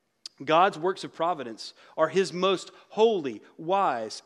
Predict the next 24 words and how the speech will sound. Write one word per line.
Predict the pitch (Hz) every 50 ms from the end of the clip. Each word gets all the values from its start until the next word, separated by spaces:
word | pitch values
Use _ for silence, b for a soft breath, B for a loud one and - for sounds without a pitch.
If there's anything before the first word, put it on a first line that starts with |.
| _
and | 147 147 143 -
powerful | - - 196 202 202 190 180 156 - - 139 123
preserving | - - - 160 151 123 139 190 208 214 208 214 214 214 214 -
and | - 156 151 143
governing | 131 160 175 170 156 147 131 123 120 123
of | - 139 139 135 - -
all | 156 175 202 226 240 247 214
his | 196 226 - -
creatures | - - 151 139 - - 135 131 - -
and | 202 254 269 196 156 143 139 B B B B B -
all | 170 175 190 196 196 196 196 196 - -
their | 151 156 165 165 165 165 165 - - -
actions. | 143 135 123 - - - 110 92 82 - - - - - - - - _ _ _ _ _ _ _ _ _ _ _ _ B B B B B
Our | - 165 202 190
God | 185 185 180 185 185 180
is | 156 151 139
the | - 151
God | 135 143 143 147 156 151 147
of | 131 135 135
all | - 143 147 143 131
power, | - - - - - 185 180 180 175 160 147 147
and | 139 139 135 131
he | 185 220 220
is | 175 - 190 170 160 151 139 -